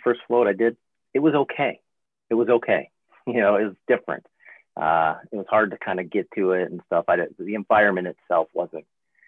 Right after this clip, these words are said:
conducive to floating, but I knew there was something to it. I could feel it. As soon as I got out, my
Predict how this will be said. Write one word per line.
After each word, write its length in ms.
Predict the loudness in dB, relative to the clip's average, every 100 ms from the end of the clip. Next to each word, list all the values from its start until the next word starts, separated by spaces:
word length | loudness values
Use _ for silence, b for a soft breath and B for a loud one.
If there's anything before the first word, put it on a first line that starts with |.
| b -6
conducive 540 | -4 -2 -2 -4 -6
to 100 | -10 -12
floating, 480 | -2 -2 -2 -4 -6 -2
but 260 | 0 0 -4 _ _ _ _ _
I 100 | -6
knew 260 | -2 0 2
there 100 | 2
was 160 | -2 -4
something 340 | -6 -6 -12 -8
to 120 | -6
it. 120 | -6 -8 -18
I 60 |
could 160 | -14 -14 _
feel 200 | 0 0
it. 100 | 0
As 500 | _ _ _ _ -8
soon 180 | -2 0
as 60 | 0
I 120 | 0
got 180 | 0 0
out, 220 | 0 -2
my 120 | -10